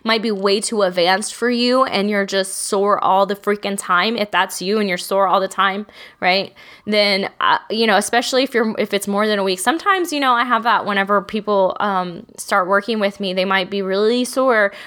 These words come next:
for the first week, but after, by the second week, that soreness is kinda,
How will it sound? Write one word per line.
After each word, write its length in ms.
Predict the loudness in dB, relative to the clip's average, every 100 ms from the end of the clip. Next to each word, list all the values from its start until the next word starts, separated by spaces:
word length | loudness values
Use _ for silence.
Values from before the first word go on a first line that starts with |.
| -4
for 140 | 0
the 80 | 0
first 340 | 0 -2 -2
week, 240 | -4 -4 -2
but 160 | -2
after, 340 | 2 0 -2 -4
by 160 | 0 0
the 100 | 0
second 380 | -2 -2 -4
week, 300 | -2 -2 -2
that 160 | -2 -4
soreness 440 | -2 -2 0 -2
is 100 | -6
kinda, 340 | -4 -2 -2